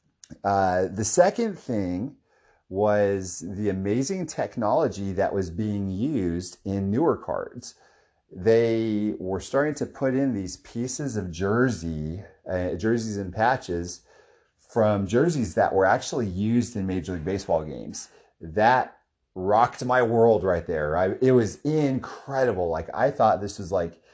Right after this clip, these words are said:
space age technology, pure genius. And on top of that, they also had,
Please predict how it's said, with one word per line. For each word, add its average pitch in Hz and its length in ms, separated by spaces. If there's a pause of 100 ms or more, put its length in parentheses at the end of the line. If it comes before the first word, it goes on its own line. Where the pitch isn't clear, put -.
(320)
space 160 600
age 127 320
technology, 107 880
pure 185 360
genius. 95 580
And 180 200
on 151 120
top 131 220
of - 40
that, 139 200
they 104 100
also 135 320
had, 87 480